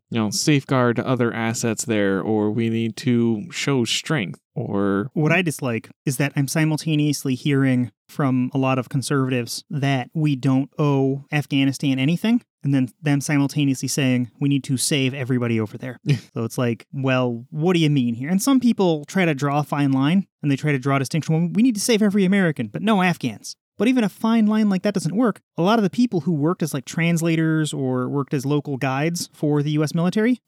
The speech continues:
Speaker 1: Mm-hmm.
Speaker 2: worked to get citizenship, and some of them have citizenship, and that line cuts them out. So it's just,
Speaker 1: So
Speaker 2: it's
Speaker 1: my
Speaker 2: not a coherent thought process.
Speaker 1: Well, y-, y-, you're right. You're right. It's not coherent. Uh, my theory for why that is, is, like a lot of things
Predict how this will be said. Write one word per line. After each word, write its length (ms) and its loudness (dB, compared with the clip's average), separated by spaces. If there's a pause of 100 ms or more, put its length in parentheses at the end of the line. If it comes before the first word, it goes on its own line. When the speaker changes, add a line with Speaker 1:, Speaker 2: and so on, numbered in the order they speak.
Speaker 1:
Mm-hmm. 100 2
Speaker 2:
worked 280 0
to 80 -4
get 180 -4
citizenship, 680 0 (100)
and 140 0
some 160 2
of 40 4
them 180 -4
have 260 0
citizenship, 640 -2 (200)
and 160 0
that 140 0
line 420 2
cuts 300 -4
them 260 0
out. 320 0
So 140 -6
it's 100 -2
just, 160 0 (360)
Speaker 1:
So 180 2 (180)
Speaker 2:
it's 60 -4
Speaker 1:
my 80 4
Speaker 2:
not 100 4
a 40 2
coherent 460 0
thought 200 0
process. 680 -6 (120)
Speaker 1:
Well, 180 -2
y-, 60 2
y-, 40 2 (300)
you're 160 2
right. 320 2
You're 140 0
right. 80 2
It's 100 -6
not 160 -2
coherent. 400 -2 (180)
Uh, 300 0
my 220 0
theory 680 0
for 140 -2
why 380 0
that 280 0
is, 540 0 (160)
is, 560 0
like 480 -4
a 100 -2
lot 280 -2
of 80 -6
things 560 -2